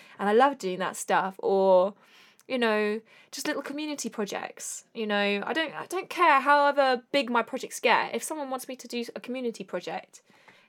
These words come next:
you know, and I have the time, I'll, I'll do it. It's not a thing of,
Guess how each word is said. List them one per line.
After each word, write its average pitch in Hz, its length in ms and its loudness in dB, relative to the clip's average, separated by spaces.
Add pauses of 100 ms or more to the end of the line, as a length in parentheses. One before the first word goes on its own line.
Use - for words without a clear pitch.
you 226 100 -2
know, 185 100 -4
and 196 380 -2
I 208 60 2
have 208 160 2
the 202 80 -6
time, 208 560 -4
I'll, 330 220 4
I'll 392 120 6
do - 140 -2
it. 269 300 -2
It's - 260 -8
not 254 320 -6 (140)
a 214 160 -6
thing 214 260 -2
of, 196 240 -6